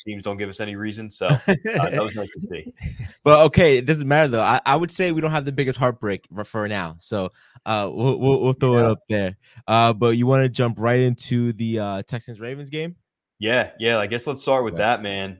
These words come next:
Speaker 2: Okay.
Speaker 1: Um, Javon's cockiness, uh, just when you thought Von's cockiness couldn't get any
Speaker 2: <laughs>
Speaker 1: higher, man, it's at an
Speaker 2: Yeah.
Speaker 1: all-time high.
Speaker 2: Yeah.
Speaker 1: Uh, for good reason, though, bro. I mean, you kinda look at this game, and it was a weird first half, I think.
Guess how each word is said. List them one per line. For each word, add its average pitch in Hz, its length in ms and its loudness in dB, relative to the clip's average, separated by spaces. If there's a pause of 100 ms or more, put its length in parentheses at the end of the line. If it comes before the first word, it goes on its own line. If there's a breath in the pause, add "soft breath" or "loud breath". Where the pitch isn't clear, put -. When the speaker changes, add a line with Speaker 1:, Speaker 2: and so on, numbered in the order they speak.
Speaker 2:
Okay. 110 60 -2
Speaker 1:
Um, 101 480 2 (320)
Javon's 110 440 -2
cockiness, 117 680 -4 (400)
uh, 113 160 0
just 156 320 -4
when 190 100 -4
you 180 80 -6
thought 151 460 0
Von's 123 300 0
cockiness 120 480 -2
couldn't 120 240 -8
get 113 140 -6
any 110 220 -6
Speaker 2:
<laughs> - 0 -
Speaker 1:
higher, 98 400 -4
man, 92 260 -10
it's 104 160 -8
at 107 120 -2
an 98 140 -8
Speaker 2:
Yeah. 123 60 -14
Speaker 1:
all-time 104 1160 -2
high. 90 480 -2 (200)
Speaker 2:
Yeah. 85 220 -6
Speaker 1:
Uh, 98 260 2 (180)
for 143 180 -4
good 170 180 0
reason, 135 360 -4
though, 92 160 -6
bro. 95 160 -2
I 98 100 -2
mean, 104 160 -10
you 110 80 -10
kinda 120 260 -2
look 110 200 -6
at 98 100 -12
this 101 180 -8
game, 101 380 -8
and 90 200 -12 (640)
it 127 80 0
was 143 160 -4
a 139 80 0
weird 120 400 -4
first 120 300 -4
half, 107 260 0
I 120 80 2
think. 127 420 -8